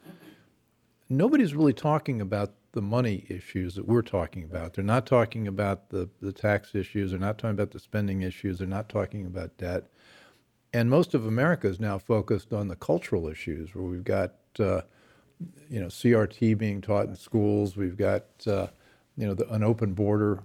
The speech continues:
We've got a lot of serious issues we're talking about. So it's almost as if all these issues are, are making people not pay attention to the thing we're concerned about, which is at some point we go broke.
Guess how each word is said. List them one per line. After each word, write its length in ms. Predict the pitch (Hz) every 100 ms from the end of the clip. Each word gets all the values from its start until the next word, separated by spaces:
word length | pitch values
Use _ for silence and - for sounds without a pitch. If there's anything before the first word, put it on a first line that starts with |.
| -
We've 180 | 117
got 160 | 110 127
a 60 | 113
lot 220 | 127 170
of 80 | -
serious 540 | - - 175 175 104 156
issues 480 | 170 - 113 101
we're 120 | 98 95
talking 280 | 156 170
about. 240 | 127 98 98
So 140 | -
it's 140 | 113 147
almost 360 | 147 151 -
as 200 | 127 107
if 260 | 131 113 - _ _ _ _ _ _
all 180 | - 135
these 200 | 143 117
issues 520 | 120 123 - 127 110 101
are, 180 | 101 104
are 60 | 113
making 320 | 107 110 117
people 200 | 104 98
not 360 | 95 113 120 -
pay 120 | 117
attention 500 | 92 131 139 - 92
to 80 | 90
the 100 | 95
thing 260 | 117 98
we're 140 | 101 123
concerned 440 | 120 98 107 90
about, 360 | 87 95 92 95
which 240 | 95 -
is 180 | 95 101
at 160 | 92
some 180 | - 131
point 320 | 131 107 92
we 140 | 90 95
go 220 | 95 87
broke. 520 | 82 90 82 - -